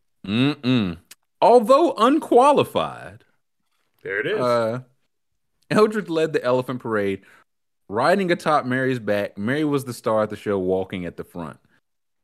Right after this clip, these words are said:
Speaker 1: There have been several accounts of his death. One recounted by W H Coleman, who claimed to be a witness,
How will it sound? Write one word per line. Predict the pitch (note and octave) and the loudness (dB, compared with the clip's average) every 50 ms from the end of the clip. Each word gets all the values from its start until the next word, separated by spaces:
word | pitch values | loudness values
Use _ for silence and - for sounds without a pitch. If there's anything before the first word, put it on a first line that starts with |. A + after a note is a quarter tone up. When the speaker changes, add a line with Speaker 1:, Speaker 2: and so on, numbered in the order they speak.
| _ _ | _ _
Speaker 1:
There | F#2+ F#2+ | -2 -2
have | F2+ D2 | -2 0
been | - C#3+ E3+ C#3 | 0 0 0 0
several | - - - F#2 G2+ G#2+ E2+ D#2 C#2 | -4 -4 -2 -2 -2 -2 -2 -6 -10
accounts | C#2+ - - E2+ E2 D#2 - - | -10 -10 -12 -12 -12 -12 -14 -16
of | C#2+ C2+ | -18 -18
his | C#2 - | -18 -20
death. | _ _ - - - - _ _ | _ _ -18 -18 -18 -20 _ _
One | - E2 G2+ C#3+ F#3+ A3 F3 B2+ G#2 F2+ | -8 -2 0 2 2 2 2 0 0 -2
recounted | F#2+ G2 - A2+ G2 F#2+ F2 | -4 -4 -4 -4 -4 -2 -2
by | F2 F2 E2+ | -2 -2 0
W | D#2 G#2 G#2+ G#2 G#2+ G2+ G2+ | 0 0 0 0 0 0 0
H | G2 F#2+ - | 0 -2 -4
Coleman, | - - G#2 G2 F2 E2 D#2+ | -2 0 0 0 0 -2 -6
who | D#2+ - | -8 -10
claimed | - - A2+ A2+ B2+ C#3+ C#3+ | -8 -4 -2 -2 0 0 0
to | C#3+ | -2
be | D#3+ | -2
a | E3+ D#3+ | 0 0
witness, | C#3 A#2+ G#2+ - - D2+ D2+ - _ | -2 -2 -4 -4 -8 -14 -14 -16 _